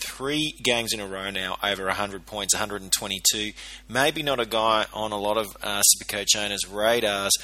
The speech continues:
um, certainly earlier in the year, but sitting up and taking notice now, almost, uh, unaffordable. His price, his break even will be so high under, after this <laughs> game, a hundred and twenty-two.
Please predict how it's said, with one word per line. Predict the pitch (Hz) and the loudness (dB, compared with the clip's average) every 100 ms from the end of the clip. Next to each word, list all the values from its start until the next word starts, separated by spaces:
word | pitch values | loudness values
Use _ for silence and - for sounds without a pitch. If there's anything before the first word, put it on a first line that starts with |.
| - - - | -6 -12 -4
um, | 101 98 95 87 - - - - - - | 0 0 -2 -12 -18 -20 -20 -20 -4 4
certainly | - 120 104 113 | 4 4 -2 0
earlier | 135 120 | 0 2
in | 107 | 0
the | 110 | -2
year, | 101 113 123 104 | -2 0 0 0
but | 92 101 - - | -2 -4 -6 2
sitting | - - 147 | 6 6 4
up | 120 | -4
and | 104 104 | 0 2
taking | 113 107 101 | 2 0 -2
notice | 101 101 95 - | -2 0 2 2
now, | 113 110 | 2 2
almost, | 127 165 117 - - | 2 2 4 4 2
uh, | 110 104 - - | -2 -2 -4 -6
unaffordable. | 110 104 85 123 170 92 82 | -4 -2 -4 -2 -2 -4 -6
His | 87 - | -6 0
price, | 110 113 - - | 2 6 4 2
his | 95 95 - | -2 -2 0
break | 123 110 - | 2 2 2
even | 110 107 | 0 -2
will | 90 | -8
be | 92 | 0
so | 90 92 85 | 2 2 -2
high | 98 95 | -2 0
under, | 92 92 90 - - | -2 -6 -8 -10 -6
after | 98 92 - | -2 -2 -4
this | 90 113 - | 4 8 8
<laughs> | |
game, | - 110 104 | 4 -2 -2
a | |
hundred | 101 107 98 | -2 -4 -4
and | 92 | -4
twenty-two. | - 95 92 - 107 | -2 -4 0 0 0